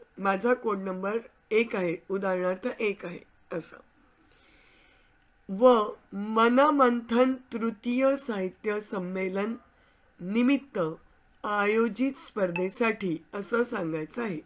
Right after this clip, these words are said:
असं म्हणून आपला ऑडिओ तयार करायचा आहे. म्हणजे आपण जी कथा, अ, ऑडिओ क्लिप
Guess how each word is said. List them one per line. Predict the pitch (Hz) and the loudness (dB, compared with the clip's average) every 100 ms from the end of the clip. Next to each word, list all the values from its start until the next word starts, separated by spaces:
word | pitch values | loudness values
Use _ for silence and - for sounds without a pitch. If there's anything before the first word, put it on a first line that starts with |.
| _ | _
असं | 190 196 247 | -6 -2 0
म्हणून | 240 190 202 254 - _ _ _ _ _ - | 0 -2 -4 -4 -6 _ _ _ _ _ -2
आपला | 190 - 208 | -2 -2 -2
ऑडिओ | 226 233 180 175 180 202 - | -2 0 -2 -2 -2 -4 -4
तयार | 165 156 | -2 -2
करायचा | 160 175 156 151 - | -6 -8 -8 -8 -10
आहे. | 202 151 - _ _ _ _ _ _ | -8 -8 -10 _ _ _ _ _ _
म्हणजे | 185 202 202 247 | -4 -2 4 4
आपण | 220 - 226 262 | 4 2 2 2
जी | 240 | 2
कथा, | 285 247 220 214 214 - | 2 2 0 0 0 0
अ, | 190 185 180 180 - | 0 0 -2 -8 -4
ऑडिओ | 185 196 202 | -2 0 -2
क्लिप | 202 196 | -2 -6